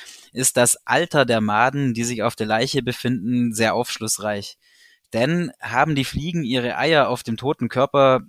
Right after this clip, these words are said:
abgelegt, schlüpfen ja kurz darauf die Maden und werden dann von Tag zu Tag größer, häuten sich zweimal und verpuppen sich schließlich.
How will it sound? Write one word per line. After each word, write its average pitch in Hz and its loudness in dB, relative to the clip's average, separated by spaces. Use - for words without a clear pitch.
abgelegt, 143 -2
schlüpfen 156 -2
ja 131 4
kurz - -2
darauf 120 0
die 117 -4
Maden 127 2
und 131 -2
werden 117 0
dann 127 0
von 113 -4
Tag 123 0
zu 117 -8
Tag 110 -4
größer, 156 0
häuten 143 2
sich 147 -2
zweimal 135 2
und 131 -2
verpuppen 120 -4
sich 107 -6
schließlich. 104 -8